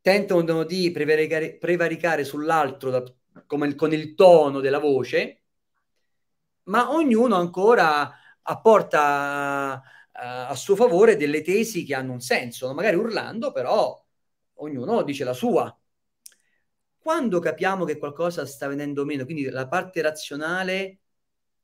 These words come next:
comincia un pochino piano piano a spegnersi, è quando non riesco più a portare avanti delle, delle tesi o a terminare delle frasi di senso compiuto.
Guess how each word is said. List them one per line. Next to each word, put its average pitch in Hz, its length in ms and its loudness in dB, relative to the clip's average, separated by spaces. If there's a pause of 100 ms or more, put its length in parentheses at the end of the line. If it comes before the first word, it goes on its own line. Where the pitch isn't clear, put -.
(340)
comincia 175 440 -2
un 151 80 -4
pochino 156 420 -4
piano 147 180 -4
piano 160 200 -4
a 147 40 -8
spegnersi, 123 1200 -8 (840)
è 214 80 -6
quando 269 640 0
non 175 160 -4
riesco 240 280 -6
più 330 380 -4 (260)
a 151 240 -4
portare 180 440 -6
avanti 254 300 -2
delle, 147 560 -2 (260)
delle 156 720 -6
tesi 147 640 -2 (260)
o 156 580 4
a 156 160 4
terminare 180 440 2
delle 151 220 0
frasi 196 360 -2
di 143 60 -8
senso 143 300 -8
compiuto. 165 680 -4